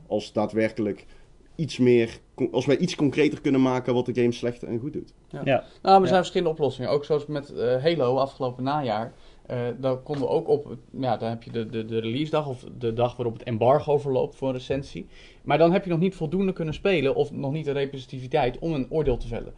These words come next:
Speaker 1: Hmm.
Speaker 2: Dan maken we een aparte feature waarin we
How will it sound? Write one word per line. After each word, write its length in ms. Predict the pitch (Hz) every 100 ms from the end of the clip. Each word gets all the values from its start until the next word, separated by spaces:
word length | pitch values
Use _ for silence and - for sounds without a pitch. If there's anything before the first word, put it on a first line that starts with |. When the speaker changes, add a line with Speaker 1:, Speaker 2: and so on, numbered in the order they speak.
| - -
Speaker 1:
Hmm. 120 | 107
Speaker 2:
Dan 80 | 160
maken 180 | 147 139
we 60 |
een 60 | 131
aparte 460 | - 160 147 117 - -
feature 480 | - 127 - 104 107
waarin 260 | 123 123
we 260 | 117 110